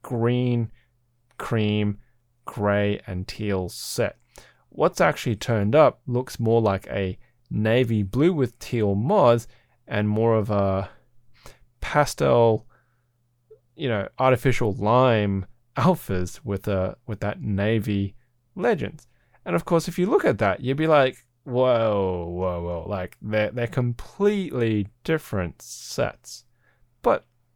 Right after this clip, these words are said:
that's render versus reality. There's been a lot of back and forth. It's pages of stuff. It's pages of stuff. And Jessica has basically gone and demonstrated, "Well, hang on a moment.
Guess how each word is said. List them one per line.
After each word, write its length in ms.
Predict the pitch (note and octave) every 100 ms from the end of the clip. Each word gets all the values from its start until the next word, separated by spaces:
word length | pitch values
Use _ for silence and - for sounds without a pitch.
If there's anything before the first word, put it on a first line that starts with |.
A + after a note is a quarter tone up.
| _
that's 260 | F3+ - D3
render 340 | D3+ G3 D#3+
versus 460 | B2 A2 - A#2 D3+
reality. 540 | E3+ B3 C#4 G#2 - _ _ _ _ _ _ _ _ _ -
There's 260 | D#3+ E3+ D#3
been 200 | F#3+ G3
a 60 |
lot 180 | D#3+ D#3
of 100 | D#3+
back 280 | A#2 A2+ A#2+
and 120 | A#2
forth. 300 | - F#2+ F#2
It's 120 | A#2+
pages 520 | - - G#2 G2 F2+ F2+
of 140 | E2
stuff. 440 | - - - - _
It's 100 | - -
pages 360 | E3 D3 A2
of 100 | F#2+
stuff. 300 | - - - - _ - _ _ -
And 340 | C3 B2+ B2+ - _ _ _ -
Jessica 460 | C3+ E3+ E3 F3 F3
has 180 | D3
basically 480 | B2 C3 B2 A#2 A#2
gone 240 | A2+ A#2+ A2
and 160 | G2+
demonstrated, 720 | A#2 F#3 E3 - A#2+ A2 A2+ A#2+
"Well, 260 | A#2+ A#2
hang 220 | A2 E3+
on 140 | E3+ A2
a 100 | F2+
moment. 440 | E2+ E2 F2 E2